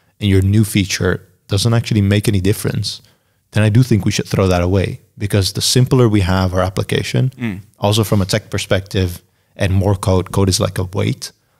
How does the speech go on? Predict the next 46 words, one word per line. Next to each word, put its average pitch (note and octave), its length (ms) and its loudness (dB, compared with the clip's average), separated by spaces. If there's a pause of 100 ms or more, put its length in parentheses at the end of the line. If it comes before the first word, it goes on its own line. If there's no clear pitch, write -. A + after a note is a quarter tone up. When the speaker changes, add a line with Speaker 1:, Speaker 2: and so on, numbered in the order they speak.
Speaker 1:
The G2+ 80 -6
less G#2 180 0
code G#2 240 0
we G2 60 0
have, G#2 260 0
the G2+ 100 -4
lighter G2 260 0
we F#2 160 0
are, F#2 200 0
the G2 100 -6
faster - 300 -4
we G#2+ 80 -4
can G#2 180 -4
go. G#2+ 260 -4 (100)
Speaker 2:
Yeah. G2 200 -16 (920)
Well, A2+ 320 -2 (220)
what D#2 340 -12
you're A#2+ 60 -2
talking A2+ 240 -2
about G#2 220 2
is F#2+ 80 -2
kinda G2+ 180 -2
like F#2 160 -2
fail, F#2+ 600 -2
fail F#2 220 -4
fast, E2+ 420 -6
Speaker 1:
Mm. A2+ 180 4
Speaker 2:
right? G2 280 -2 (540)
And, G2 320 -4
and G2 460 -18 (120)
what G#2+ 240 -2
I'm A2 100 0
trying G2+ 340 -2
to - 100 -8
say G2+ 260 -2
is G2 120 -4
that F2+ 360 -6 (140)
it's G2+ 220 -8
easier A2+ 680 2 (260)
sometimes F#2+ 580 -2
for, A2 180 -10 (160)
for G#2 100 -12
designers G#2 420 -2
to G#2+ 100 -6
fail F#2+ 240 -10
fast G2 440 -4